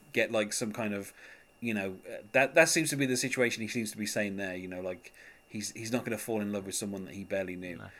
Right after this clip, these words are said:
Speaker 2: Well, he's only
Speaker 1: Um,
Speaker 2: broken up
Speaker 1: which
Speaker 2: with this woman two months before, so he's not gonna j-, fall into a relationship with a pregnant woman, that's for sure. <laughs> He doesn't
Speaker 1: Well,
Speaker 2: do it that
Speaker 1: yeah.
Speaker 2: quick. <laughs>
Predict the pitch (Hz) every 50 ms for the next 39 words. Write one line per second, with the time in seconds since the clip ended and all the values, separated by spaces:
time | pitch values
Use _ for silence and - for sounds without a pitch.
0 | - - - - 208 208 202 196 214 208 190 143 175 160 147 - 135 139 165 -
1 | 190 143 127 120 - - 127 120 120 113 107 104 - - 127 117 113 110 107 101
2 | - - 98 - - 156 160 151 120 101 - - 143 156 185 226 320 269 113 107
3 | 107 101 95 - - 113 104 - - - 127 117 110 104 107 107 101 101 104 101
4 | 101 101 - - 92 87 92 92 85 - 127 143 131 98 80 80 80 90 104 123
5 | 147 - - - - - 82 76 - _ - - - - 143 - - - 202 -
6 | - - 135 - _ _ _ _ - 127 131 180 175 160 143 135 - 131 131 160
7 | 147 123 101 95 - - - - - 175 - - -